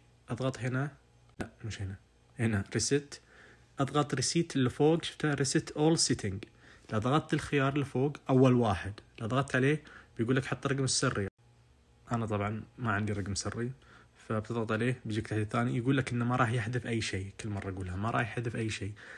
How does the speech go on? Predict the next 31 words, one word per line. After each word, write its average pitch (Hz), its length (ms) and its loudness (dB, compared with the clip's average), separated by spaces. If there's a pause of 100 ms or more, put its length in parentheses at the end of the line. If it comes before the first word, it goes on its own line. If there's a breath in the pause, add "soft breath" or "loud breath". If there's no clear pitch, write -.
(160 loud breath)
الصور 110 400 2
ما 117 140 0
راح 117 140 2
يحذفهم، 110 600 -2 (500 loud breath)
مع 104 120 0
الواتساب 113 680 0
ما 117 100 2
راح 127 100 4
يحذفه، 113 440 0
أسمائك 110 420 0
ما 127 60 -2
راح 117 140 0
يحذفهم، 120 520 -2
سجل 117 460 -2
المحادثات 120 760 0
ما 127 120 2
راح 127 120 2
يحذفهم، 113 480 -2
ما 120 100 -2
راح 120 160 2
يحذف 131 380 -2
أي 139 140 0
شيء 127 160 -2
في 113 60 -8
جهازك. 101 500 -4 (420 loud breath)
الشيء 131 260 6
الوحيد 135 460 2
أو 110 180 0
الأشياء 110 320 2
الوحيدة، 123 380 2 (260)
الأشياء 127 640 -2